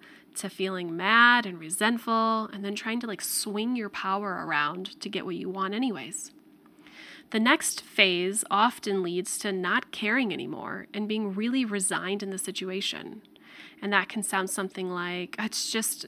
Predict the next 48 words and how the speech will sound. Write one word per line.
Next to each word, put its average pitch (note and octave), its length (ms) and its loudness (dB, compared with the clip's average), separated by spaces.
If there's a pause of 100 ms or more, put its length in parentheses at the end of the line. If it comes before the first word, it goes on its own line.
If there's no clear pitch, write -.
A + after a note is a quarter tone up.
it G3+ 120 -4
just, - 440 -4
it G#3+ 100 0
is B3+ 220 2
what A#3+ 120 2
it G#3 80 0
is. - 320 -2
This G#3 200 -6
happens A3 380 4
to G#3+ 100 -6
me G#3 100 0
all F3 160 -2
of F3+ 100 -6
the F3+ 80 -8
time. F3+ 500 -10 (500)
It's - 160 -10
covid A#3+ 360 2
right A3+ 220 4
now, G#3 640 4
and F#3 560 0
this F#3 320 -8
is G#3+ 80 -4
just A#3 160 -2
how B3 120 4
the B3+ 100 2
world A3 340 2
operates. C#3 560 0
So G3 260 0
I G3 160 -2
guess G3 260 -2
I G#3 80 0
just G3+ 180 -2
have G3 180 0
to, G3 380 0
like, F#3+ 260 -2 (720)
be G3 140 2
a G#3 60 4
doormat G#3 720 4
and F#3+ 680 0
wait G3 360 4
for - 100 -4
the B3+ 120 2
siding C4+ 400 6
to A#3 80 0
come." G3+ 560 0 (1500)
And A3 120 -8
so A3 160 -4
here, G#3 720 -2